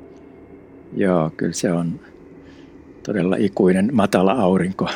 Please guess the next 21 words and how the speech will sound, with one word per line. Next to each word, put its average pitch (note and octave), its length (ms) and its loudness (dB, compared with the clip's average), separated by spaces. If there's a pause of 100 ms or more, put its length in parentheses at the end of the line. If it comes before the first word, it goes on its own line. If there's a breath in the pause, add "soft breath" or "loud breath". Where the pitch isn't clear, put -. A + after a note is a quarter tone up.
(160 loud breath)
<laughs> - 180 -12
joka - 240 0
tapauksessa, - 600 -2
että D#2+ 140 -6
siinä E2+ 220 0
voi F2 140 0
sitten, - 420 -4
mä F#2+ 140 -4
en D#2+ 80 -6
tiedä, F#2+ 340 0 (140)
ymmärtäisikö G2 600 -2
nyt, F2 140 -2
mitä F2 180 -2
tarkoittaa - 480 -4
auringon F2 320 -2
nousu F2+ 340 0
ja F2 160 2
lasku, F#2 300 0
kun E2+ 200 -6
se A2 100 -8
aina F#2 200 0